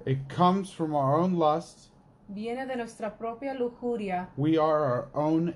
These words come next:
Speaker 1: enemy.
Speaker 2: Tendemos a ser nuestro propio enemigo.
Speaker 1: You can move to a new place, but you are the one that's always there. So you are the one who is at fault. No matter how far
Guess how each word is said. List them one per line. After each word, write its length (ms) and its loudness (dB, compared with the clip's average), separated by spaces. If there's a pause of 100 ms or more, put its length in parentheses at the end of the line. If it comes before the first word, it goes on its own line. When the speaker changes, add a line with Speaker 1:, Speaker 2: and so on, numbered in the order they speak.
Speaker 1:
enemy. 560 -2
Speaker 2:
Tendemos 520 -4
a 80 -6
ser 200 -2
nuestro 380 -6
propio 440 -6
enemigo. 680 -4 (400)
Speaker 1:
You 140 -2
can 200 4
move 280 4
to 120 -2
a 40 2
new 180 2
place, 540 0 (280)
but 160 0
you 340 -4 (360)
are 140 4
the 120 2
one 300 0
that's 280 -4
always 440 2
there. 340 0 (600)
So 640 0 (180)
you 260 2
are 160 4
the 140 -2
one 380 0
who 220 -4
is 120 -2
at 140 -2
fault. 320 0
No 60 0
matter 300 0
how 240 -2
far 440 2